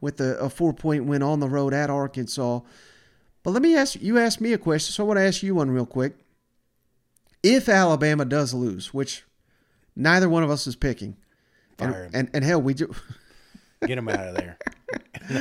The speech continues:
Speaker 1: We just
Speaker 2: kidding.
Speaker 1: said it's unlikely, but man, that's three out of four S E C
Speaker 2: Uh-huh.
Speaker 1: games lost.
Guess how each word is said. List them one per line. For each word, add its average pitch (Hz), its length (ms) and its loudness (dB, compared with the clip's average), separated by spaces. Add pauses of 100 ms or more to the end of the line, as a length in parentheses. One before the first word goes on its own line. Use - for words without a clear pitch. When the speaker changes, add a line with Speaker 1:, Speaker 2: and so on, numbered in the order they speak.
(100)
Speaker 1:
We 262 60 0
just 214 80 -6
Speaker 2:
kidding. 214 280 2
Speaker 1:
said 220 220 4
it's 196 120 0
unlikely, 190 540 2
but 214 400 2 (1300)
man, 156 240 4
that's 175 240 -2
three 247 520 -2
out 165 160 0
of 120 100 -2
four 180 540 0
S 170 300 0
E 170 120 -4
C 156 220 -2
Speaker 2:
Uh-huh. 135 80 -4
Speaker 1:
games 143 400 -2 (200)
lost. 123 560 0